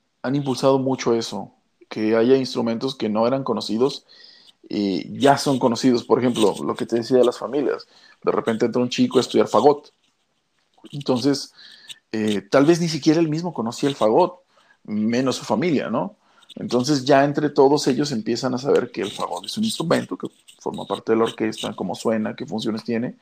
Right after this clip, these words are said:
Y hay una apertura cultural mucho más grande, ¿no? Que, que creo que es vital en una ciudad como la nuestra. Eh, hablamos de la música porque, bueno, eso somos, pero finalmente cualquier tipo de arte está sumando a, a una integración social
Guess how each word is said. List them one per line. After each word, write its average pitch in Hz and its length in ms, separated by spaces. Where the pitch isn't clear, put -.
Y 120 320
hay 135 160
una 165 460
apertura 131 760
cultural 123 540
mucho 143 240
más 117 160
grande, 123 320
¿no? 117 260
Que, 98 320
que - 140
creo 117 160
que - 100
es 127 80
vital 127 360
en 117 120
una 120 160
ciudad 110 340
como 117 200
la 98 80
nuestra. 95 400
Eh, 92 320
hablamos 117 340
de 139 60
la 113 100
música 143 440
porque, 104 340
bueno, 101 300
eso 107 180
somos, 123 380
pero 98 360
finalmente 113 880
cualquier 110 380
tipo 139 260
de 120 60
arte 123 360
está 113 260
sumando 123 520
a, 98 160
a - 100
una 113 160
integración 120 460
social 143 500